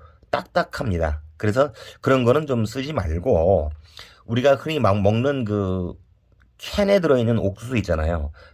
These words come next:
이거를 쓰면 무난한데 이거를 한번 얼려주세요. 얼렸다가 이거를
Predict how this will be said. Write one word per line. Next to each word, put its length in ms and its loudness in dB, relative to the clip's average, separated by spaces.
이거를 360 2
쓰면 540 -2
무난한데 920 0
이거를 680 2
한번 300 2
얼려주세요. 920 2
얼렸다가 1000 4
이거를 640 2